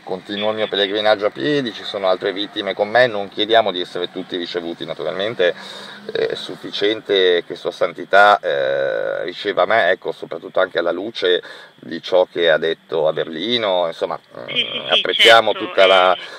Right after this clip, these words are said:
Speaker 1: tutto quello che il Papa sta facendo. Noi, a differenza di altre associazioni,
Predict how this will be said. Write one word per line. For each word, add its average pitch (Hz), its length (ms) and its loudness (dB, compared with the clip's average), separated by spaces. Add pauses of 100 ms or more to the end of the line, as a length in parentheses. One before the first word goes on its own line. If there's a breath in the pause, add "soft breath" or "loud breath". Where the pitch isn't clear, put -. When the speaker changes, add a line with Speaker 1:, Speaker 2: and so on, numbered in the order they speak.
(180 loud breath)
Speaker 1:
tutto - 240 -4
quello 107 240 4
che 98 120 -2
il 85 720 4
Papa 101 240 4
sta 101 140 0
facendo. 95 560 -2
Noi, 104 460 -2
a 67 100 -8
differenza 98 640 -2
di 92 180 -2
altre 92 320 4
associazioni, 101 840 -2